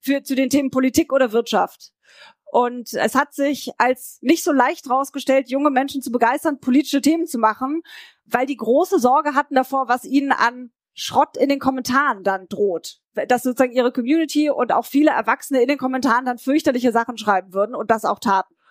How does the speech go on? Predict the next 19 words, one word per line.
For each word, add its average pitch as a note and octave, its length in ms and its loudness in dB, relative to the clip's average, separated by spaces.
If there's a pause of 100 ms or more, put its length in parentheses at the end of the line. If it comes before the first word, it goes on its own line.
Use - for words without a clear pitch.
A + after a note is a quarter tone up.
Und A#3 140 2
deswegen A#3+ 240 0
war A3+ 220 -2
ein A#3+ 120 -8
Teil B3+ 320 0
meines D4 380 -4
Jobs, D4 540 -4
junge D4 280 -2
Menschen C#4 320 -2
dabei B3+ 200 0
zu A#3+ 120 -12
begleiten, A3+ 520 0
wie C4 100 4
reagiere C4+ 600 2
ich, C#4 460 -2
wenn B3+ 200 0
schreckliche C#4 460 0
Sachen C4+ 400 -2
oder A3 420 0